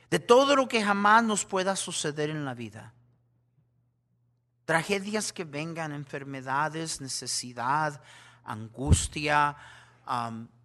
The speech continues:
este, n-, n-, la pérdida de un ser querido, ah, problemas con alguien, eh, lo que pudiera venir, ¿por qué es que al fin de cuentas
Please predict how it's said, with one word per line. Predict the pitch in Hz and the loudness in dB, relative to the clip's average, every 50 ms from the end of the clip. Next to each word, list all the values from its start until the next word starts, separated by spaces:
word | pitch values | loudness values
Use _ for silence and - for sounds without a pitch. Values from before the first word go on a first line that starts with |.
| _ _ _ | _ _ _
este, | - 123 120 - - - - 127 120 123 120 113 - - _ _ - | -12 -8 -8 -8 -8 -8 -6 -6 -6 -6 -8 -10 -12 -16 _ _ -16
n-, | 156 127 123 - - - - - - _ _ - | -14 -14 -14 -14 -18 -20 -20 -20 -20 _ _ -20
n-, | 127 - 107 117 - - 160 131 135 147 - - | -20 -20 -20 -20 -20 -20 -18 -18 -18 -18 -20 -12
la | 120 131 131 127 | -10 -10 -10 -4
pérdida | - 143 143 147 151 143 151 143 139 131 127 | -2 0 0 0 -2 -6 -8 -6 -6 -6 -6
de | 120 117 | -6 -8
un | 113 113 | -10 -10
ser | - - 123 110 - - | -8 -8 -8 -8 -10 -10
querido, | - 113 107 127 143 151 139 143 143 139 135 131 127 127 - - - - - - _ _ _ _ | -10 -10 -8 -6 -6 -4 -2 -2 -2 -2 -2 -4 -6 -10 -16 -20 -20 -20 -20 -20 _ _ _ _
ah, | 123 117 113 110 107 - - _ _ _ _ _ - | -6 -6 -6 -6 -8 -12 -18 _ _ _ _ _ -2
problemas | 147 143 135 120 123 131 131 127 123 120 117 - - - | 0 0 0 0 -2 -4 -4 -4 -4 -4 -6 -8 -10 -10
con | - 127 117 110 110 110 - - | -10 -10 -10 -8 -10 -10 -4 2
alguien, | 139 151 160 165 156 147 143 147 151 147 147 143 135 131 131 127 127 127 - - - _ _ _ _ _ _ _ _ _ _ | 4 4 6 4 2 -2 -6 -6 -4 -2 -2 -2 -2 -4 -6 -8 -12 -14 -18 -20 -20 _ _ _ _ _ _ _ _ _ _
eh, | - - - - _ _ _ - - - _ _ _ _ - | -20 -20 -20 -20 _ _ _ -20 -20 -20 _ _ _ _ -2
lo | 196 202 185 | 0 0 0
que | 202 190 | 0 -2
pudiera | 190 - 202 202 202 233 269 277 285 262 | -4 -4 -8 -6 -4 -2 -2 0 0 -2
venir, | 233 220 196 175 160 147 139 - | -2 -2 -2 -2 -4 -4 -4 -2
¿por | - 165 165 - | -2 -2 0 0
qué | - 277 302 330 330 | -2 -2 0 0 0
es | 311 - - | -2 -4 -4
que | - 240 | -4 -4
al | 202 165 | -4 -4
fin | - 202 190 185 180 | -4 -6 -6 -4 -4
de | 180 165 | -6 -6
cuentas | - - 135 120 110 110 120 135 143 151 - - - - - - - - - | -6 -6 -6 -6 -6 -8 -8 -8 -8 -8 -10 -14 -16 -16 -16 -16 -18 -20 -20